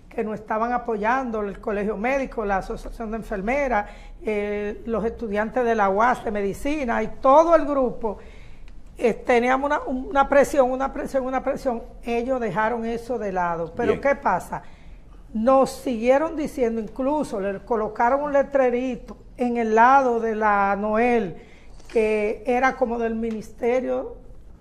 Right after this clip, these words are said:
Speaker 1: de, de Turismo, ¿verdad? Y nosotros empezamos a decir que por qué decía eso, que por qué tenía un letrero, hasta que eso también se
Speaker 2: Bien.
Speaker 1: aplacó.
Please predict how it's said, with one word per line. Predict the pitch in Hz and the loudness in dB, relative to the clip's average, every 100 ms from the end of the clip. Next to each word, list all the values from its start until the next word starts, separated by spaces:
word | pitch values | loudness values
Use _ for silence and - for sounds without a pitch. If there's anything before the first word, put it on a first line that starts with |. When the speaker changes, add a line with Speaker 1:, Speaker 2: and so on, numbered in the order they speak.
| - - | -20 -12
Speaker 1:
de, | 214 233 208 202 | -2 0 0 -2
de | 208 202 | -4 -6
Turismo, | 226 180 147 - 233 | -4 -6 -6 -12 -8
¿verdad? | 196 254 370 - - - - - | -8 -8 -12 -18 -20 -20 -20 -10
Y | 262 254 240 | -4 -4 -2
nosotros | 240 240 285 262 254 247 | -2 0 2 2 2 0
empezamos | 240 - 220 226 240 | -2 -2 -2 0 0
a | |
decir | 240 269 - | 0 -4 -6
que | 247 | -6
por | - 208 - | -4 -6 2
qué | 240 240 | 6 6
decía | 247 240 254 240 240 240 | 6 2 2 4 4 2
eso, | 233 - 233 - - - | 0 0 -2 -4 -16 -4
que | 247 | -2
por | 226 247 233 | 2 0 4
qué | 254 277 - - - - - | 4 4 0 -10 -14 -14 -2
tenía | 247 220 233 247 | 2 2 2 2
un | |
letrero, | 247 240 294 294 285 247 240 - - - - - - - | 6 8 8 6 6 2 0 -2 -8 -8 -16 -16 -16 -4
hasta | - 220 - 220 | 2 2 2 -2
que | 254 214 254 | 2 4 4
eso | 302 - 302 - - - - - | 2 0 -4 -4 -16 -16 -14 -4
también | 190 180 190 208 208 | -4 0 0 2 0
se | 233 | -2
Speaker 2:
Bien. | 175 | -2
Speaker 1:
aplacó. | 208 190 - 165 | 0 -2 -2 -8